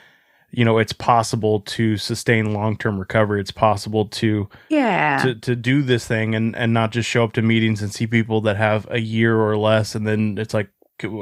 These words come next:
Speaker 1: "Is it possible to do this for more than a year?" So I see both perspectives, and I
Speaker 2: Right.
Speaker 1: understand that it's important for some people, but I agree with you in the, in the i-, idea that I don't want my entire identity wrapped up in how much time I have. Like, "Look at me, look how great I am, look at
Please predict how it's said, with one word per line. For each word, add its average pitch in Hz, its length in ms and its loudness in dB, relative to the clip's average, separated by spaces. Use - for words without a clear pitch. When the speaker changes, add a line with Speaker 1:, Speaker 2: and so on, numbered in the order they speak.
Speaker 1:
"Is 135 160 0
it 117 160 2
possible 131 500 -2
to 135 60 0
do 135 140 0
this 135 160 0
for - 120 -6
more 131 180 2
than 131 120 0
a 131 40 2
year?" 147 200 2
So - 140 -2
I 190 60 4
see 214 160 -2
both 131 300 4
perspectives, 110 600 0
and 123 120 2
I 220 40 4
Speaker 2:
Right. 175 120 2
Speaker 1:
understand 123 400 2
that 110 80 -2
it's 110 160 -6
important 110 460 -6
for - 140 -16
some 117 240 -2
people, 110 260 -4
but 110 300 -2
I 127 140 4
agree 127 280 2
with 120 180 2
you 110 180 0
in 113 120 0
the, 117 120 -2
in 120 120 0
the 123 100 2
i-, 113 280 0
idea 117 340 0
that 107 180 -4
I 123 60 2
don't 139 120 2
want 131 160 2
my 117 140 4
entire 110 800 2
identity 110 560 0
wrapped 104 380 0
up 107 180 -2
in 98 120 -2
how 113 160 -2
much 104 260 -2
time 107 320 0
I 101 180 -2
have. 104 240 0
Like, 104 160 -4
"Look 101 200 -2
at 101 100 -2
me, 101 200 -2
look 104 200 -2
how 107 100 2
great 98 280 0
I 98 120 2
am, 98 280 0
look 101 200 -2
at 98 140 -2